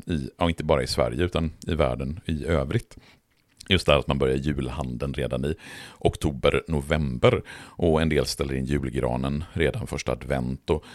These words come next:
man har julpynt redan, alltså hela december.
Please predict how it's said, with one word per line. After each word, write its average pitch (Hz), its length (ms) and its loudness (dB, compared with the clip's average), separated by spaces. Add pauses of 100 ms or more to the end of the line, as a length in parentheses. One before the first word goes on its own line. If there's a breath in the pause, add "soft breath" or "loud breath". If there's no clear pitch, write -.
(180 loud breath)
man 71 320 -2
har 73 200 2
julpynt 76 760 -2
redan, 67 380 -2 (100)
alltså 85 160 2
hela 80 360 2
december. 71 640 2